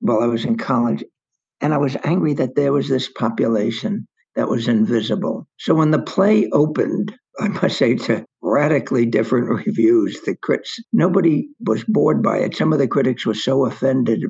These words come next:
by what happened on stage, and others would, I remember the Village Voice critic, Michael Smith, said, "Anyone who's angry at this play should reserve their outrage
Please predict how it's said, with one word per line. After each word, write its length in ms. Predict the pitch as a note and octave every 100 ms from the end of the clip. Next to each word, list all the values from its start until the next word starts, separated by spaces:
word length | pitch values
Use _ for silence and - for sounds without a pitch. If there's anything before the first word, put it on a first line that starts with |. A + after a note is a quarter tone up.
| -
by 260 | - A2+ G#2+
what 220 | - -
happened 280 | B2 G#2+ C3
on 140 | A#2
stage, 420 | - C#3 C3+ C3+
and 160 | C3+ C3
others 400 | C#3+ D#3+ C#3 C3
would, 180 | C3+ A#2 _ -
I 40 |
remember 320 | C3+ C#3+ C3
the 100 | B2+
Village 340 | B2 C#3+ C3+ D3
Voice 300 | C#3 C#3+ -
critic, 320 | B2+ A#2+ A2+
Michael 360 | B2 B2+ -
Smith, 320 | - - C#3+ C3
said, 240 | C3+ A#2+
"Anyone 380 | B2+ C3+ C3+ C3+
who's 200 | C3 B2+
angry 320 | B2 B2+ B2+
at 80 | A#2
this 200 | A2+ -
play 260 | C#3 B2+
should 260 | A#2 - C3
reserve 440 | B2 B2 C3 B2+
their 240 | C3 A#2+ B2
outrage 500 | C3 - A#2+ A#2+